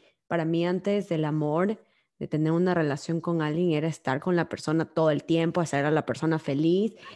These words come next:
y que todo esté felicidad y que todo sea bonito y estar juntos siempre.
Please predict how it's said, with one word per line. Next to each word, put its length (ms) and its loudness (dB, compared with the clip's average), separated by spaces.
y 100 -4
que 160 -2
todo 220 4
esté 320 2
felicidad 1040 2
y 80 0
que 100 4
todo 240 0
sea 200 2
bonito 580 2
y 180 4
estar 260 -2
juntos 360 -4
siempre. 420 -4